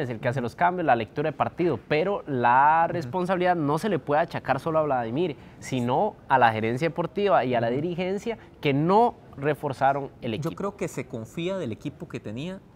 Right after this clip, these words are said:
Speaker 1: cuando ya no le alcanzó
Speaker 2: Ujú.
Speaker 1: en el último semestre.
Speaker 2: Totalmente.
Speaker 1: Tal vez Evaristo diría, "Es que solo faltan retoques porque al final llegamos a, a una final".
Speaker 2: Claro.
Speaker 1: Pero si se analiza la manera en que se pierde la final
Speaker 2: No, ¿y cómo
Speaker 1: y
Speaker 2: se
Speaker 1: cómo el
Speaker 2: llegó?
Speaker 1: equipo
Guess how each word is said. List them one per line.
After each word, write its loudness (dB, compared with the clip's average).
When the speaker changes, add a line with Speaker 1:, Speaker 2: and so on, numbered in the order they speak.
Speaker 1:
cuando -2
ya -2
no -6
le -8
alcanzó -10
Speaker 2:
Ujú. -8
Speaker 1:
en -8
el -6
último -6
semestre. -6
Speaker 2:
Totalmente. -18
Speaker 1:
Tal -4
vez -4
Evaristo -4
diría, -4
"Es -12
que -10
solo -6
faltan -4
retoques -6
porque -6
al -6
final -6
llegamos -6
a, -6
a -2
una -4
final". -2
Speaker 2:
Claro. -18
Speaker 1:
Pero 0
si -4
se -6
analiza -8
la -4
manera -6
en -10
que -6
se -8
pierde -8
la -8
final -4
Speaker 2:
No, 0
¿y 0
cómo 2
Speaker 1:
y -2
Speaker 2:
se 2
Speaker 1:
cómo 2
el 2
Speaker 2:
llegó? 8
Speaker 1:
equipo -4